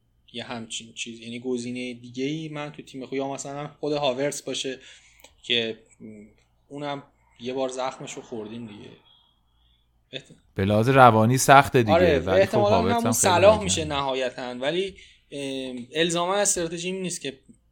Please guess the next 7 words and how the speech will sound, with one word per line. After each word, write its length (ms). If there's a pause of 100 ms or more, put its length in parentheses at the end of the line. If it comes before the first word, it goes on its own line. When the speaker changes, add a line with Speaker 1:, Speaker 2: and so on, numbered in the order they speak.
(140)
Speaker 1:
حالا 320
حالا 240
ها 280
صلاح 440
کاپیتان 440
بمونه. 400 (1700)
Speaker 2:
مهم. 320